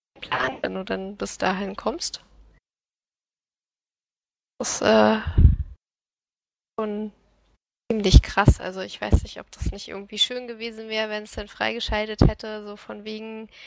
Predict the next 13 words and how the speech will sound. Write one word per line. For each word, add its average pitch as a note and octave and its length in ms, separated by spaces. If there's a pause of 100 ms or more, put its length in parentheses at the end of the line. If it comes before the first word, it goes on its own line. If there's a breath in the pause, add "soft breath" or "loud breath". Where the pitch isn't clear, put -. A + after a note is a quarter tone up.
(400 loud breath)
ich - 160
merke G#3+ 360
mir G#3+ 440 (100)
bei - 100
den F#3+ 180
Heilern G#3+ 300
jetzt G#3 200
zum G#3+ 160
Beispiel G#3 520
deinen G3 580 (400)
Mana-Stand B3+ 1040
und, G3 500
äh, G3+ 680